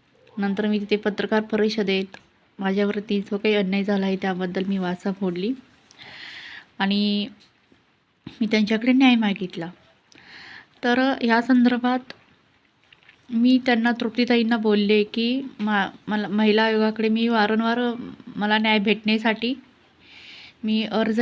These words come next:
केले आहेत, ईमेल केले आहेत, परं-, परंतु मला काही न्याय भेटत नाही आहे. महिला आयोगाकडून काहीही न्याय भेटत नाही आहे. मी स्वतः रुपालीताई चाकणकर यांना आठ ते नऊ वेळा मुंबई येथे भेटले आहे,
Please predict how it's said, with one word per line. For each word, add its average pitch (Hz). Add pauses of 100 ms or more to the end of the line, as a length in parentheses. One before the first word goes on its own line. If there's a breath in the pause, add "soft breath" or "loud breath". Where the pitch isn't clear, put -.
(120)
केले 214
आहेत, 208
ईमेल 214
केले 208
आहेत, 208
परं-, 214
परंतु 220
मला 226 (200)
काही 208
न्याय 226
भेटत 233
नाही 226
आहे. 196
महिला 196
आयोगाकडून 214
काहीही 214
न्याय 214
भेटत 190
नाही 190
आहे. 202
मी 220
स्वतः 208
रुपालीताई 214
चाकणकर 202
यांना 208 (720 loud breath)
आठ 214
ते 247
नऊ 220
वेळा 226 (200)
मुंबई 208
येथे 208
भेटले 196
आहे, 185